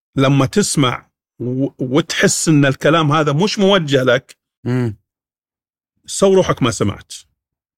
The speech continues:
Speaker 1: عكس لما يكون لاعبين قدام لاعبين أو شيء واضح إنه موجه لك،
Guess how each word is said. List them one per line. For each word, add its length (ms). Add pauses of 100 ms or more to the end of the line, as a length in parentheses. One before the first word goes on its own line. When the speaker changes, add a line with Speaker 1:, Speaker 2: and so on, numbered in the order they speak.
(1400)
Speaker 1:
عكس 400
لما 240
يكون 300
لاعبين 580
قدام 420
لاعبين 480 (560)
أو 200
شيء 420
واضح 580
إنه 180
موجه 440
لك، 380